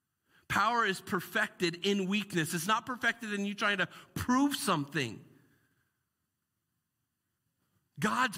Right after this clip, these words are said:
power in your life is perfected when you say, "God, I can't. God, I can't parent. God, I can't work without you being living through me.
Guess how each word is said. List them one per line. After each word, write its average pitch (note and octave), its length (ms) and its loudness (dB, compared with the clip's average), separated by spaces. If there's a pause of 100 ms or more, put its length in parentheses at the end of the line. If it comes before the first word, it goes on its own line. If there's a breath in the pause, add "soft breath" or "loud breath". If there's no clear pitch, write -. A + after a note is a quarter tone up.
power G#3+ 420 2
in G3+ 120 0
your G3 120 0
life F3+ 380 2
is G3+ 100 -4
perfected G3 480 -4
when F3 120 -2
you G3 100 -2
say, F#3 140 -4
"God, E3 220 2
I E3 80 0
can't. E3 280 -6
God, D#3 160 0
I D#3+ 80 -2
can't D#3+ 260 -6
parent. C3+ 320 -4 (1300 soft breath)
God, E3 200 2
I F3+ 100 2
can't D#3 300 -4
work C3+ 320 -2
without B2+ 340 -2
you C3+ 140 0
being C3 320 0
living B2+ 320 -2
through B2+ 240 -4
me. C3+ 260 -4